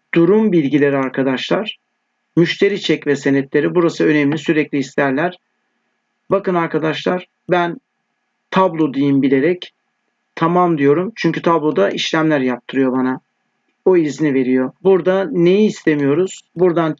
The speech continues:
yıldızı tıklıyoruz. Dövizleri istemiyorum. Raporlama, işlem dövizi. Bunları istemiyorum. Diğerleri kalsın arkadaşlar. Şuradan tutup çektiğimde toplu büyütüyor arkadaşlar. Bakın eşit. Şimdi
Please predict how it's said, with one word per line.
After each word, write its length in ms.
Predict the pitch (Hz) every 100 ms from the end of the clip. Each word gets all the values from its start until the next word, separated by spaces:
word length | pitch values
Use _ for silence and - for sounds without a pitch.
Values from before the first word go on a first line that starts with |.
| -
yıldızı 520 | 175 170 156 135 143
tıklıyoruz. 640 | 170 165 190 190 190 185 - _ _ _ _ -
Dövizleri 500 | 196 175 143 156 185
istemiyorum. 640 | 170 - 156 139 127 120 - 156
Raporlama, 540 | 156 143 143 135 139
işlem 460 | 143 - 156 147 135
dövizi. 460 | 135 131 139 175 -
Bunları 300 | 185 175 143
istemiyorum. 640 | 139 - 143 131 131 180 240 _ _ _ _ -
Diğerleri 400 | 220 196 190 190
kalsın 380 | - 180 170 165
arkadaşlar. 680 | 147 135 139 131 175 180 - _ _
Şuradan 560 | - - 208 190 170 143
tutup 300 | - - 160
çektiğimde 540 | - 151 - 151 180
toplu 420 | 180 175 156 - 131
büyütüyor 400 | 131 - 135 123
arkadaşlar. 560 | 123 131 123 - 127 _ _ _
Bakın 340 | 160 160 170 -
eşit. 300 | - 214 - - _ _ _ _ _ _ _
Şimdi 360 | - 202 135